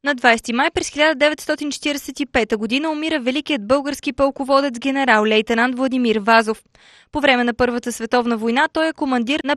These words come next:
Пета артилерийска бригада, с която през хиляда деветстотин и петнайсета година участва в преследването на французите по долината на река Вардар и е ранен при село Милитково. Като командир на Първа бригада от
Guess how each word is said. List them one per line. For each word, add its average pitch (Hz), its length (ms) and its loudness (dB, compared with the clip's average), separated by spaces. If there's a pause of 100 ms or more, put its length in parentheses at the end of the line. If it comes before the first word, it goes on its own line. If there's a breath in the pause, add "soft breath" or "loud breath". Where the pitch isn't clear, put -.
Пета 262 320 2
артилерийска 254 800 0
бригада, 247 480 2
с - 60 -10
която 330 280 0
през 269 200 -4
хиляда 294 280 0
деветстотин 285 560 -2
и 277 80 -6
петнайсета 262 520 -2
година 262 320 -4
участва 302 400 -2
в - 40 -6
преследването 285 680 -2
на 277 100 -2
французите 262 640 -6
по 294 160 -6
долината 277 560 -2
на 277 160 -4
река 269 280 0
Вардар 247 500 0 (280 loud breath)
и 294 140 -2
е 294 80 0
ранен 277 300 -2
при 277 160 -4
село 214 300 0
Милитково. 214 600 -2 (520 soft breath)
Като 262 220 -2
командир 254 440 2
на 240 140 -2
Първа 233 320 0
бригада 226 440 2
от 220 120 -4